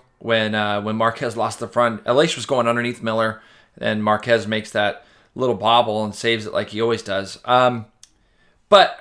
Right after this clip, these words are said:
you know, this is where that consistency comes in, like you talk about, Greg. I think that if, if Miller could keep putting these podium positions together and finishes together, it'll make it a lot harder for them to get rid of him. I, I hope that Jack, wherever he ends up next year, if he,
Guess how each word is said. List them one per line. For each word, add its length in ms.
you 80
know, 60
this 200
is 120
where 260
that 220
consistency 580
comes 300
in, 120
like 180
you 80
talk 280
about, 260
Greg. 240
I 60
think 220
that 120
if, 200
if 240
Miller 260
could 160
keep 220
putting 220
these 140
podium 440
positions 520
together 380
and 100
finishes 380
together, 340
it'll 140
make 200
it 80
a 40
lot 240
harder 200
for 140
them 140
to 60
get 200
rid 140
of 100
him. 180
I, 260
I 160
hope 440
that 160
Jack, 440
wherever 340
he 240
ends 240
up 160
next 280
year, 380
if 180
he, 180